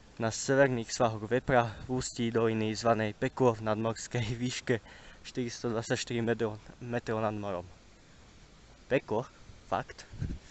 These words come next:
Zaujímavé. O, najväčšou pýchou našich kúpeľov je čistý vzduch,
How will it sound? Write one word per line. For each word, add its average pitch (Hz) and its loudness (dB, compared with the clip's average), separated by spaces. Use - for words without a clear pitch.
Zaujímavé. 98 2
O, 101 2
najväčšou 135 6
pýchou 131 2
našich 131 2
kúpeľov 117 4
je - -6
čistý 123 -4
vzduch, 117 0